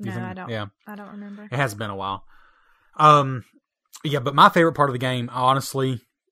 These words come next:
Speaker 1: I mean, I like moving the tiles over and getting points, but my favorite part of the game is that tile drafting, where you're just really <laughs> sticking it to your opponent in a,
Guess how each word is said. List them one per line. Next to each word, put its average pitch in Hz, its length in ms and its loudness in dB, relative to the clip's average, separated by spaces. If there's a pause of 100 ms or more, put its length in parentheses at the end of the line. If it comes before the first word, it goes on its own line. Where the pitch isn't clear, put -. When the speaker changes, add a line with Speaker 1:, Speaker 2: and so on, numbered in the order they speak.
(180)
Speaker 1:
I 135 80 -2
mean, 143 100 6
I 147 40 8
like 147 200 8
moving 143 280 0
the 123 80 -2
tiles 123 280 0
over 131 160 0
and 127 80 -4
getting 113 240 -6
points, 120 320 -6
but 117 120 -14
my 147 180 4
favorite 151 180 2
part 135 160 2
of 123 60 -4
the 117 40 -6
game 113 220 -6
is 110 60 -8
that 139 180 -6
tile 127 260 2
drafting, 110 520 -6 (800)
where 123 160 -2
you're 120 180 -2
just 120 520 -2
really 143 460 0 (320)
<laughs> - 400 -4
sticking 202 480 0
it 147 120 -6
to 156 80 0
your 139 160 2
opponent 135 460 0
in 135 120 -2
a, 135 160 -2